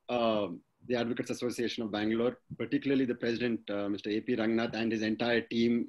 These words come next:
including Mister Trivikram, for, um, having conducted an excellent series of,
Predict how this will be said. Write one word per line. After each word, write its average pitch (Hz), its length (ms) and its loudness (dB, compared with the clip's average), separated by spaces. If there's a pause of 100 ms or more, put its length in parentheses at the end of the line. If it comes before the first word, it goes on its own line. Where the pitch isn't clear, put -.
including 113 440 0
Mister 107 180 -4
Trivikram, 107 560 -2 (720)
for, 143 340 4 (240)
um, 117 480 0 (460)
having 170 420 6
conducted 156 480 4
an 147 180 6
excellent 208 520 4
series 170 460 6
of, 151 140 4